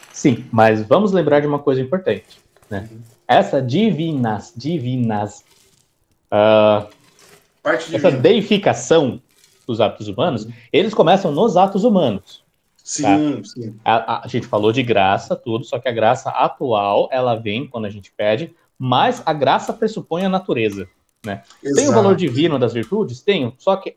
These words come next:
Speaker 1: assim,
Speaker 2: Uhum.
Speaker 1: para você ter as virtudes divi-, ah,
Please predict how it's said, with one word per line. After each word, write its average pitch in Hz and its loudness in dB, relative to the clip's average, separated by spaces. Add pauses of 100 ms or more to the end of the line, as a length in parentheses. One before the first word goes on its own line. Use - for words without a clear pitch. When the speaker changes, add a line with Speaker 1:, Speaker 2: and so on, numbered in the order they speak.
Speaker 1:
assim, 170 -4 (120)
Speaker 2:
Uhum. 151 -12 (520)
Speaker 1:
para 247 2
você 226 -2
ter 143 0
as 120 -2
virtudes 117 -8
divi-, 117 -8
ah, 107 -6